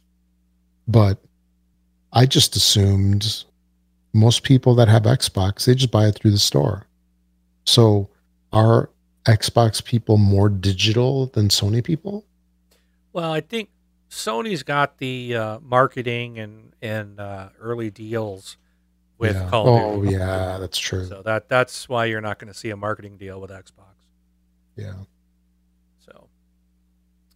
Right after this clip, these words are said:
Speaker 1: We don't
Speaker 2: All
Speaker 1: need
Speaker 2: right.
Speaker 1: their stinking marketing. <laughs> Anyway, um, so, uh, David wr-, writes in, "Anyone playing Assassin's Creed Odyssey? I am and love it so far."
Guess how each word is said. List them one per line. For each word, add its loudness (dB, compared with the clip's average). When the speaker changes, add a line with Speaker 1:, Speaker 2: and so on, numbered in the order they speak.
Speaker 1:
We 2
don't 2
Speaker 2:
All 4
Speaker 1:
need 6
Speaker 2:
right. -2
Speaker 1:
their -4
stinking -6
marketing. -12
<laughs> -10
Anyway, 2
um, 2
so, 4
uh, 2
David 4
wr-, 4
writes 2
in, 4
"Anyone 4
playing 2
Assassin's -2
Creed 0
Odyssey? 0
I 2
am 2
and -6
love -8
it -6
so -8
far." -14